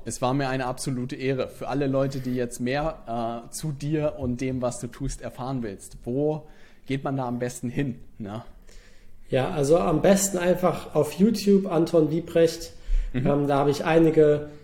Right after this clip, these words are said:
Speaker 2: ja, ich kann schon sagen, richtig geile YouTube-Videos, die auch, wenn, für die Leute, die auch diese ganze Automation-Sache,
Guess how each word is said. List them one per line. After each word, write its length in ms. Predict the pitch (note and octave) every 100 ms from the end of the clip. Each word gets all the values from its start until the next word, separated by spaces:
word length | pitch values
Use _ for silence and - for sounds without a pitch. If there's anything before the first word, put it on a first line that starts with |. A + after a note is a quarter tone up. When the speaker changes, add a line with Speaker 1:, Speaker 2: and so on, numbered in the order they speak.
| - - - -
Speaker 2:
ja, 260 | C#3 C3+ - - -
ich 120 | -
kann 120 | D#3
schon 140 | D3+ D3
sagen, 220 | D3 D3
richtig 320 | E3 E3+ D#3
geile 240 | E3 D#3+
YouTube-Videos, 1000 | D#3 F#3 F#3+ C#3+ C3+ C3+ C#3 E3 F#3 -
die 380 | - D#3+ E3 F3+
auch, 340 | D#3+ D#3 - D3+
wenn, 280 | D#3 E3+ -
für 140 | E3
die 100 | F3
Leute, 280 | F#3 F3+ F3+
die 120 | D#3+
auch 120 | E3 D3+
diese 220 | D#3+ D#3
ganze 280 | D#3+ D#3 F3+
Automation-Sache, 1040 | D#3 D#3 D#3 F#3 F3+ D#3 E3 - D#3